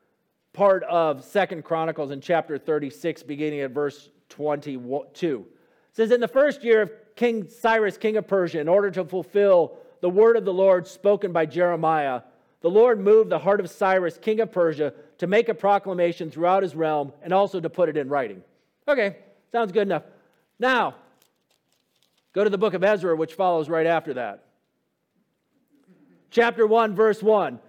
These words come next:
"In the first year of Cyrus, king of Persia, in order to fulfill the word of the Lord spoken by Jeremiah,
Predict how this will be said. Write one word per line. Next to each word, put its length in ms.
"In 120
the 80
first 360
year 220
of 80
Cyrus, 480
king 180
of 140
Persia, 340
in 80
order 220
to 140
fulfill 460
the 80
word 260
of 60
the 80
Lord 320
spoken 380
by 120
Jeremiah, 640